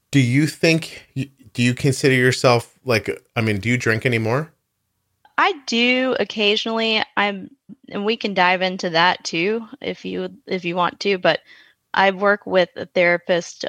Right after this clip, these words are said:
Speaker 2: doing harm reduction, and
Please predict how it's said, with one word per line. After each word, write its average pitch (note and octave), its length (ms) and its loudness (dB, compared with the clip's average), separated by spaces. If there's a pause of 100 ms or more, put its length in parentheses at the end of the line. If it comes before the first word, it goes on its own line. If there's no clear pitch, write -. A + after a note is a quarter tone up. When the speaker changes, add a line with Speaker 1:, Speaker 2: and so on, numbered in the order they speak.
(140)
Speaker 2:
doing E3 440 -2
harm F3 500 0
reduction, F3+ 880 -2 (120)
and D#3+ 480 -4